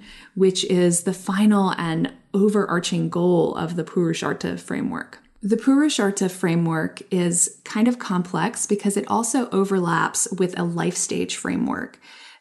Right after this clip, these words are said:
that basically says that depending on which life stage you're in, you will be focusing more on one or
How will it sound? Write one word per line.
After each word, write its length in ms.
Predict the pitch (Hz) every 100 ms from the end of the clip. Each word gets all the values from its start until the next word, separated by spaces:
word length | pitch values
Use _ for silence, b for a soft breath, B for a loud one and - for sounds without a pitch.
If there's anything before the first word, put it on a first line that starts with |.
| -
that 400 | 175 170 - 185
basically 460 | 190 240 277 240 220
says 300 | - 170 -
that 120 | -
depending 540 | 185 - 220 240 240
on 240 | 208 185 180
which 220 | 202 202
life 260 | 196 240
stage 360 | 240 - 170 170
you're 100 | -
in, 380 | - 170 180 190 B B B
you 220 | 185 214
will 80 | 254
be 140 | 247
focusing 680 | 226 202 190 190 - 170 175
more 480 | 175 180 180 175 -
on 440 | 175 165 175 185 165
one 480 | 170 180 175 170 -
or 500 | 175 165 160 156 160